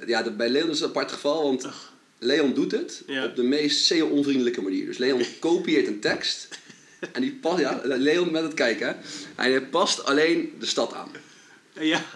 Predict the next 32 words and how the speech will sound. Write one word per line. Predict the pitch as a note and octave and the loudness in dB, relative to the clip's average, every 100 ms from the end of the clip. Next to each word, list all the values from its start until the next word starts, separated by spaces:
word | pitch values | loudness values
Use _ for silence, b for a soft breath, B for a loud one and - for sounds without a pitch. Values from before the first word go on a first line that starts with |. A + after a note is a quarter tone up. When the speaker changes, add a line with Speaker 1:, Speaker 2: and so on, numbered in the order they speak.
| - | -10
Speaker 1:
Elke | D#3 A3+ - E3+ | 0 0 0 -2
marketeer, | E3 D#3 - D3+ F3 | -2 -4 -6 -4 -2
elke | E3 D#3 | -2 -4
seo-specialist, | - E3+ F3 D#3 D#3 D#3 D#3 - - | -2 0 0 -2 -4 -4 -8 -12 -6
"Moet | D3 D#3+ | 0 0
je | - | 0
niet | E3+ D3 | -2 -2
doen, | C3+ C3+ C#3 B2 G#2+ | -2 0 -2 -4 -4
werkt | C3+ C#3+ C#3 | -2 -2 -4
niet", | B2 A#2+ | -4 -4
dat | G#2+ | -8
soort | - - | -10 -10
dingen. | - - | -12 -12
Speaker 2:
Ja. | C3+ A#2+ - _ _ - | -10 -12 -14 _ _ -8
Speaker 1:
Ik | - - | -2 0
zou | D#3 C3 | 0 0
het | |
nooit | B2 C3 D3 | 2 2 0
adviseren, | - - A#2 G2+ | -4 -6 -4 -4
want | - | -6
het | - | -4
is | C#3 | 0
allemaal | C3+ | 2
dubbele | B2+ A#2 A2 | 2 0 -2
content. | G#2 G2 - - - | -6 -6 -12 -18 -4
Speaker 2:
Ja. | D3 B2+ - B B - | -4 -4 -8 B B -4
Speaker 1:
Maar | A#2 | 0
Leon | F3 D3 | 2 2
staat | - C#3+ | 0 -4
gewoon | - C3+ | -2 -2
op | A#2 | 0
Webdesign | A2 D3 C3 B2 | -2 -4 -2 -4